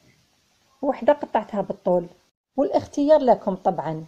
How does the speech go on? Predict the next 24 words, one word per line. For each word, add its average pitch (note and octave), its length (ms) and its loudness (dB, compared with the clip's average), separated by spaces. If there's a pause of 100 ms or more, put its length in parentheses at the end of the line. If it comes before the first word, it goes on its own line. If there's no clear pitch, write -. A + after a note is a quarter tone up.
(920)
ما A#3+ 80 2
قطعتهاش B3 540 -2
رقيقه A3 380 -2
بزاف، D#3+ 580 -4
راكم F#3+ 220 -6
تشوفوا G#3 400 -6
حوالي F#3+ 840 -2
نصف A3+ 280 -6
سنتيمتر A3+ 640 -4
وشويه G#3+ 400 -4
زياده E3+ 380 -2
بالك. D#3 460 -8 (1400)
نحط - 280 -10
القليل A3 420 0
من F#3 200 -2
الملح E3+ 500 -6 (1700)
هكذا، E3+ 280 -8
ما G3+ 120 -6
تكثروش - 480 -8
الملح، G3 480 -4
الباذنجان G3 460 -4
ما A#3 60 -6
تحبش - 300 -8
الملح. E3 480 -10